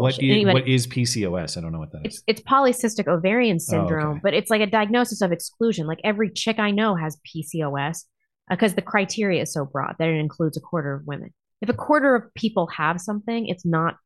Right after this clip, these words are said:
Speaker 1: by definition, it's not, it's not a disease. It's, it's,
Speaker 2: Hmm.
Speaker 1: uh,
Speaker 2: Well, I
Speaker 1: it's
Speaker 2: don't know.
Speaker 1: normal. I mean
Speaker 2: Uh,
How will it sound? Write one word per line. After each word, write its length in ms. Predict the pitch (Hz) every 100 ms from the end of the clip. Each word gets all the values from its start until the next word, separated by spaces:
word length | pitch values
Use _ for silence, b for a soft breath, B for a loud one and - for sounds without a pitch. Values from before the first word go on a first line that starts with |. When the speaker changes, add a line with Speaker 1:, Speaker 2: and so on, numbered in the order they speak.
| -
Speaker 1:
by 160 | 175 175
definition, 500 | 156 - 147 - -
it's 140 | 156
not, 220 | 160 143 -
it's 120 | 156
not 160 | 175 151
a 40 |
disease. 460 | 139 143 123 - - _ _ _ _ _
It's, 380 | 170 165 - -
it's, 240 | 180 175 -
Speaker 2:
Hmm. 60 |
Speaker 1:
uh, 340 | 160 151 143 139
Speaker 2:
Well, 60 | 110
I 80 |
Speaker 1:
it's 80 | 131
Speaker 2:
don't 80 | 135
know. 100 | 196
Speaker 1:
normal. 200 | - - 156
I 40 |
mean 160 | 160
Speaker 2:
Uh, 60 | 107